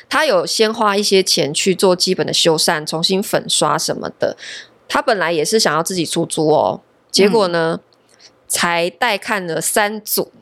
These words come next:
Speaker 1: 他就受不了了。
Speaker 2: 为什么？
Speaker 1: 因为来看的哈，有的是小家庭夫妻啊，有的是，呃，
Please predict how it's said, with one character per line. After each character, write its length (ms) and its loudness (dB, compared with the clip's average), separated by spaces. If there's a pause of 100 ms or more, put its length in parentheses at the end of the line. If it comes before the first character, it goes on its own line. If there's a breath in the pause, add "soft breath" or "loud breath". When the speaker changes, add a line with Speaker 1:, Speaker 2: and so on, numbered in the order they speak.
(400)
Speaker 1:
他 140 -2
就 100 0
受 180 2
不 120 0
了 240 0
了。 100 -10
Speaker 2:
为 140 4
什 120 2
么？ 280 0 (380 loud breath)
Speaker 1:
因 100 4
为 80 2
来 240 0
看 280 -2
的 160 -2
哈， 280 0
有 120 2
的 140 0
是 480 4 (180)
小 280 0
家 260 0
庭 300 -8
夫 200 -2
妻 220 0
啊， 100 2
有 140 2
的 160 -2
是， 460 4 (480 soft breath)
呃， 360 2